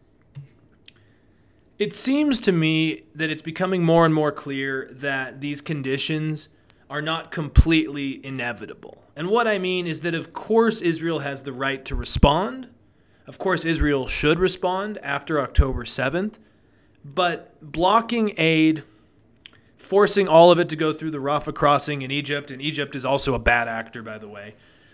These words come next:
But Israel, I think, has made this worse, and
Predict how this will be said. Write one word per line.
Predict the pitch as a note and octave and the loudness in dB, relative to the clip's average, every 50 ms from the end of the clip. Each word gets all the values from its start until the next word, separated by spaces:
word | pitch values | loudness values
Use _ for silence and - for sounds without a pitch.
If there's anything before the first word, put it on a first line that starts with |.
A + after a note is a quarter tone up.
| _ | _
But | - E3+ D#3+ - - - - _ _ _ _ _ _ _ _ _ _ _ - - _ | 0 0 0 -2 -4 -12 -20 _ _ _ _ _ _ _ _ _ _ _ -20 -6 _
Israel, | - G#3+ A3 A3 A#3+ A3 G#3 G3 | 0 2 2 4 4 4 6 6
I | F3 D#3+ | 4 2
think, | - F#3 F3+ E3+ | 0 -2 -2 -2
has | E3+ - | -2 -2
made | D3+ D#3 D#3 D#3+ D3 | 0 0 0 0 0
this | C#3+ C#3 C3 - | -2 -6 -6 -4
worse, | B2+ B2+ C3+ C3+ C3+ C3 - - - - - _ _ - | -4 -4 -2 -2 -4 -4 -6 -8 -12 -14 -18 _ _ -8
and | C3+ C3+ C3 B2+ B2 B2 A2 | -6 -6 -6 -6 -10 -12 -14